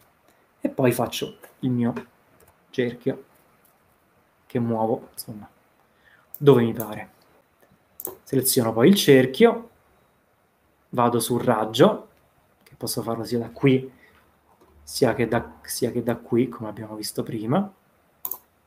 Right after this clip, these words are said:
Clicco e gli do questa volta una dimensione di dieci punto cinque. Ok, e voilà, questo,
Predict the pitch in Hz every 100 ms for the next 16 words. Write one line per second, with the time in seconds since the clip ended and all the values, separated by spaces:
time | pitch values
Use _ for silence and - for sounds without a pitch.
0 | _ _ - 196 165 165 233 226 - _
1 | - - _ _ - 208 202 147 - 190
2 | - 269 147 147 170 - - - - _
3 | _ _ _ 185 143 143 233 247 - 143
4 | 139 165 202 135 135 - _ _ _ _
5 | _ _ - 151 147 147 165 - 123 117
6 | 113 - - 117 104 - 117 - _ _
7 | _ _ _ _ _ _ _ _ _ -
8 | - _ _ _ 151 - - 110 135 139
9 | - - _ _ _ 185 151 123 117 -
10 | - - 127 139 - -